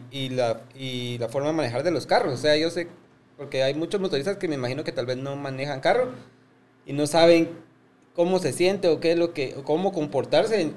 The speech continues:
a, en un carro, ¿verdad? Pero yo, yo sé, yo ya sé, pues, o sea, sé que ese carril que va en medio de los dos carros no existe. O sea, yo me, yo voy a aprovechar en mi moto pasar, pero tengo que ir viendo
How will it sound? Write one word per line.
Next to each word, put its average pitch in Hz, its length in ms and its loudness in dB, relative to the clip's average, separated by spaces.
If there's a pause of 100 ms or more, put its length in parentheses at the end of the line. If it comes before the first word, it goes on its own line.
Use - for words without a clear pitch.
(140)
a, 120 260 -4
en 113 440 -8
un 120 100 -8
carro, 120 360 2
¿verdad? 107 160 0 (180)
Pero 127 160 -4
yo, 123 260 -2 (240)
yo 123 140 -8
sé, 127 160 -4
yo 123 80 2
ya 127 100 2
sé, 196 180 -4
pues, 247 240 -6
o - 40 -6
sea, 160 260 2
sé 165 160 0
que 156 220 0 (460)
ese 170 280 2
carril 180 560 2
que 156 120 -2
va 160 400 4
en 151 120 4
medio 170 200 4
de 185 60 4
los 147 80 0
dos 147 140 2
carros 185 240 0
no 160 160 0
existe. 135 540 -6 (260)
O - 40 -20
sea, 151 160 0
yo 139 200 2
me, 233 140 -2 (240)
yo 156 160 2
voy 208 180 6
a 240 60 10
aprovechar 202 720 4 (380)
en 143 160 -6
mi 139 100 -2
moto 240 400 0
pasar, 202 460 4 (420)
pero 147 160 0
tengo 160 220 4
que 175 80 0
ir 180 100 2
viendo 214 380 2